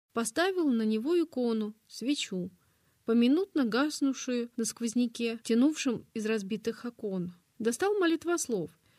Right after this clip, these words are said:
и снова читал покаянные молитвы и молился за души тех, кто не ведал, что творил. Мерно, словно внимая моим словам, качались на сквозняке свисавшие со сводов корни дикого клена,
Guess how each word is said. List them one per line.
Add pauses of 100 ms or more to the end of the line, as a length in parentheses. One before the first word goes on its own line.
(400)
и
снова
читал
покаянные
молитвы
и
молился
за
души
тех,
кто
не
ведал,
что
творил. (160)
Мерно, (120)
словно
внимая
моим
словам,
качались
на
сквозняке
свисавшие
со
сводов
корни
дикого
клена,